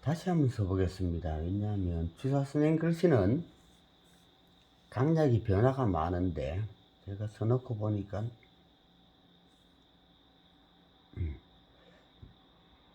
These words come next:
음, 요렇게 써야 더 닮았겠습니다. 자, 참고로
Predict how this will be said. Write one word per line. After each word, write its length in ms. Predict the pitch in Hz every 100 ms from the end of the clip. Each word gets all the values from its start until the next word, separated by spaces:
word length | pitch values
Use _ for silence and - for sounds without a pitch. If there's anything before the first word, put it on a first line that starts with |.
| _ _ _ _ - _ _ _ - - - - - - - - - - - - - - -
음, 420 | 95 - - 120 - -
요렇게 320 | 117 165 170 170
써야 260 | - 107
더 140 | - 92
닮았겠습니다. 1080 | 104 107 98 92 92 - 82 78 69 65 - - - - - - _ _ - - - - - _ _ -
자, 100 | 82 -
참고로 1200 | - 170 180 175 127 101 95 95 76 64 104 147